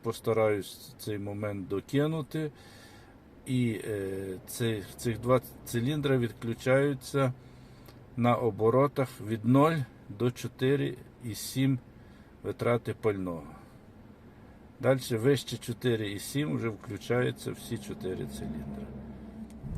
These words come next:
Ще раз. Так. Так виглядає двоциліндровий режим зараз автомобіля. Коли їдемо з горба і нема навантаження,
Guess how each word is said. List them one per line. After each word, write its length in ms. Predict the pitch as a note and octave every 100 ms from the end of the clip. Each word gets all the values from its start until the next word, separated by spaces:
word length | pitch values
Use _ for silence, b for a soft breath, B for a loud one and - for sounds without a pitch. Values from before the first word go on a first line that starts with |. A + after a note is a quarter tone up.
| - -
Ще 180 | C#3
раз. 140 | B2 - - - - - -
Так. 380 | - - - - - - - - - - - -
Так 160 | C3 C3+ -
виглядає 800 | A2 G#2 G#2 G#2+ A#2+ A#2+ G#2+ G#2 - - - - - - - - - - - - -
двоциліндровий 1000 | - - - G#2 A2+ G#2 G#2 G2+ G2+ - G2+
режим 500 | G2 F#2+ F#2+ A2+ A#2 G2
зараз 280 | G2+ F#2+ - - - - - - - - - - - - - - - - - - -
автомобіля. 880 | - - G#2+ G#2+ G2 G2 F2+ - -
Коли 180 | G#2+ G#2
їдемо 440 | G#2+ A2+ A2 G#2+ G#2
з 60 |
горба 420 | A2 C3+ B2 B2
і 80 | -
нема 300 | G#2+ A2 A2+
навантаження, 960 | G#2+ G#2 G2+ G2 A#2 C3 B2+ B2 A#2